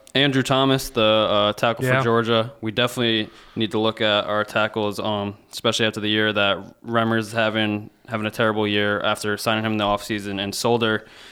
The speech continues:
Speaker 1: he's one of the highest paid players on this team, and he, he's not proving it.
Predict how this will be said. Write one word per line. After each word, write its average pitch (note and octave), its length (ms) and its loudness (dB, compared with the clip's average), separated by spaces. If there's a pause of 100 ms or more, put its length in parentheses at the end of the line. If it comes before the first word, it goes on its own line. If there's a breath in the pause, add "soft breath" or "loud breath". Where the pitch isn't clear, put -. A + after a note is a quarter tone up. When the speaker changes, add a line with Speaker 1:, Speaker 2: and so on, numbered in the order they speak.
(640 loud breath)
Speaker 1:
he's A2+ 160 -2
one B2+ 100 2
of B2+ 60 2
the A#2+ 60 2
highest A#2+ 280 0
paid A#2+ 380 0
players B2 240 2
on A#2 60 0
this A2+ 120 0
team, B2 260 2
and A2 60 2
he, G#2+ 200 2
he's A2+ 180 0
not A2+ 200 2
proving A2+ 320 0
it. G#2+ 180 -4